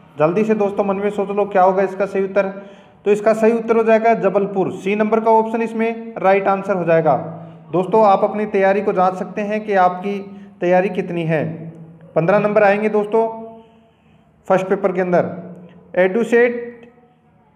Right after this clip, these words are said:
के, sorry पन्द्रह number के question आएंगे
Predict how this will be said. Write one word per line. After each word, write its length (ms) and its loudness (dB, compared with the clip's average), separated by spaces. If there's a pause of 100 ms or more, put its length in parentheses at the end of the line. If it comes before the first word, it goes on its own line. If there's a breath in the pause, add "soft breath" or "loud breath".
(180)
के, 260 6 (1300)
sorry 220 2
पन्द्रह 340 2
number 280 0
के 180 0
question 1080 -6
आएंगे 340 2